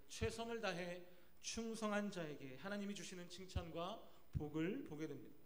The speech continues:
그런데 우리는 이 장자권을 소홀히 여길 뿐만 아니라 내가 누릴 잠깐의 유익과 바꾸고 있다는 것입니다. 달란트의 비유에서처럼 우리에게 맡겨주신 사명, 직분을 뒤로 한 채 묻어두면 하나님께서 그것마저 빼앗아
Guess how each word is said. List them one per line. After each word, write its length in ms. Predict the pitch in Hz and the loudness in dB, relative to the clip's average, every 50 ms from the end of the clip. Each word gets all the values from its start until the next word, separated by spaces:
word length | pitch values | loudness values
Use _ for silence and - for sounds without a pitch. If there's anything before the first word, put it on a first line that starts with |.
| - - - - - - | -12 -12 -12 -12 -6 2
그런데 200 | - 190 196 196 | 4 6 8 8
우리는 200 | 196 196 208 214 | 8 8 8 8
이 60 | 220 208 | 8 8
장자권을 560 | 196 208 214 214 226 220 226 220 214 226 220 | 8 6 8 8 6 6 6 4 4 4 4
소홀히 280 | - 233 247 254 269 | 2 0 0 2 2
여길 240 | 240 214 214 226 226 | 2 2 2 0 -2
뿐만 240 | - 233 226 233 220 | -4 0 2 4 6
아니라 460 | 208 190 190 185 185 185 - 214 - - - - - - - | 6 6 6 6 6 6 4 2 -2 -6 -10 -12 -12 -10 -6
내가 240 | 127 139 143 143 147 | -2 -2 0 0 2
누릴 260 | 160 190 208 208 196 | 2 4 4 4 4
잠깐의 560 | 196 - 196 196 202 196 220 214 208 214 208 | 2 0 0 -2 -2 0 0 0 0 2 0
유익과 640 | 190 175 175 165 - - 180 170 170 170 170 - - - - - - - - | 0 -2 -2 -4 -2 2 2 4 2 2 -2 -6 -10 -12 -12 -12 -12 -12 -12
바꾸고 760 | - 139 143 139 - - 160 147 147 165 165 160 160 160 - | -8 -8 -8 -8 -4 -4 -4 0 0 2 2 2 0 -2 -4
있다는 480 | 156 160 160 - - 175 160 156 160 160 | -6 -8 -8 -6 -2 -2 0 0 0 -2
것입니다. 380 | 160 156 160 - 139 117 107 - - - - - - - - - - - - - - - | -2 -4 -4 -6 -8 -10 -10 -12 -12 -14 -14 -14 -14 -14 -14 -14 -14 -14 -14 -12 -12 -8
달란트의 480 | - 165 185 214 233 226 226 233 233 185 | 2 4 6 8 8 6 6 4 4 4
비유에서처럼 800 | 196 220 220 214 202 208 214 208 - - 190 180 170 165 175 - | 6 8 8 8 8 8 4 2 4 2 4 4 2 0 -2 -2
우리에게 320 | - 185 214 226 226 220 220 | 0 6 8 8 8 8 8
맡겨주신 520 | 214 208 214 226 220 208 190 190 226 208 | 6 6 6 4 4 4 2 0 0 0
사명, 420 | 202 196 190 175 170 156 135 113 - - - - - - - - - | 0 0 0 2 2 0 0 -2 -6 -10 -10 -12 -12 -12 -12 -12 -8
직분을 460 | - - 165 165 - 151 147 143 147 139 | -6 -6 -6 -4 -4 -4 -4 -4 -4 -4
뒤로 220 | - 170 180 185 | -4 -2 0 0
한 140 | 170 156 151 | 0 0 -2
채 260 | - - 147 143 123 101 - - - - - - - - | -4 -6 -6 -6 -6 -8 -10 -12 -12 -14 -14 -14 -12 -6
묻어두면 580 | - 165 175 180 185 185 180 139 131 123 113 - - - - - - - - | -2 2 4 6 6 6 4 0 -2 -4 -6 -6 -8 -10 -12 -12 -12 -14 -10
하나님께서 440 | - 160 156 151 147 151 143 - 165 | -6 -4 -4 -4 -4 -6 -8 -10 -10
그것마저 600 | - 151 151 180 180 180 175 170 160 160 160 160 - | -10 -6 -4 -4 -2 -2 -2 -2 -2 -4 -4 -6 -6
빼앗아 580 | - 160 143 135 131 135 143 147 139 143 147 | -4 -2 -2 -2 -4 -4 -4 -4 -4 -4 -4